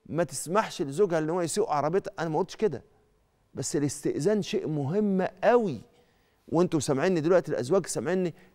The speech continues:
طبعًا الازواج اللي توجعوا، وانتوا كمان وانتوا بتتعاملوا ده حاجات بيتربى عليها الشباب، هو ال-، الاستباحة. اوعى تمارس الاستباحة. ابني العزيز اللي سامعني دلوقتي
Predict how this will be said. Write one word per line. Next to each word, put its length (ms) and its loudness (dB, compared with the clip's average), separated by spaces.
طبعًا 240 4
الازواج 400 0
اللي 140 -2
توجعوا، 540 2
وانتوا 320 4
كمان 280 2
وانتوا 260 0
بتتعاملوا 400 0
ده 200 2
حاجات 320 0
بيتربى 440 0
عليها 200 0
الشباب، 440 0
هو 140 2
ال-، 320 -6
الاستباحة. 720 0
اوعى 440 6
تمارس 600 -8
الاستباحة. 580 -4
ابني 420 0
العزيز 560 -4
اللي 160 -4
سامعني 420 0
دلوقتي 520 0